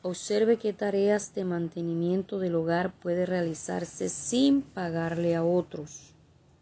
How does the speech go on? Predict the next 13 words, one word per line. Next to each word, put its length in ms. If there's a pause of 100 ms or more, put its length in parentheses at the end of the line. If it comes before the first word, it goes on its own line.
(880)
Comience 600
a 40
adquirir 600 (100)
habilidad 760 (200)
e 80
ingenio 920 (640)
para 240
desarrollar 880 (220)
esas 560 (120)
tareas. 760 (920)
Mediante 580
este 300
plan 500